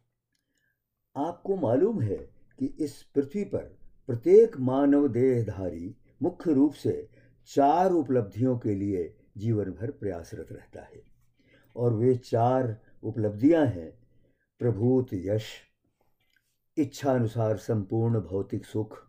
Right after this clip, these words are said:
अपार धन प्राप्ति एवं भरपूर मान प्रतिष्ठा। हमारे कुछ एक पाखंडी गुरु ब-, गुरु बाबा प्रवचनकर्ता बापुओं ज्योतिषियों आदि ने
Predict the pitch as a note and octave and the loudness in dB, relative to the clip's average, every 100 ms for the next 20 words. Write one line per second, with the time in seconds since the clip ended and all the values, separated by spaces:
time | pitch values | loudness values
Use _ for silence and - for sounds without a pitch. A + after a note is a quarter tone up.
0 | _ _ _ _ _ _ - A#2 A#2+ A#2+ | _ _ _ _ _ _ -10 -4 0 2
1 | A#2+ G2 F#2+ A2 A2+ A2+ A2 - A#2+ A2+ | 2 0 -2 -2 0 0 -2 -4 -6 -6
2 | A2+ _ _ _ - A#2+ A#2 A2+ G#2 G2+ | -8 _ _ _ -6 -2 0 -2 -4 -4
3 | G2+ G#2+ A2 G2 F2+ F#2 F#2+ F2 E2 - | -4 -2 -2 -2 -4 -4 -4 -6 -12 -16
4 | - - - - _ _ _ _ _ _ | -18 -20 -20 -20 _ _ _ _ _ _
5 | - - - C#3+ F#3 G3+ G3+ F#3+ F#3+ - | -20 -20 -6 0 2 2 0 -2 -2 -2
6 | A2+ A2+ D#3 F#3+ G#3 C#3+ D#3 D#3+ C3 G#2+ | -6 -6 -6 -4 0 4 4 4 0 -4
7 | - A#2+ E3 D#3 - - - - F2 B2 | -4 2 4 4 0 -12 -20 -14 -4 0
8 | C3 C#3 C#3 A#2 G#2+ C3 E3 E3 B2 G2 | 0 0 -4 -4 -2 0 0 -2 -2 -2
9 | G2 F2+ - - G#2+ A#2+ D#3 A#2 F#2 A2 | -6 -8 -14 -6 -2 0 2 2 2 0
10 | C#3+ F3+ - G#3 D#3+ A#2 A2 F#2 F#2 | 0 -2 -2 0 2 2 0 -4 -6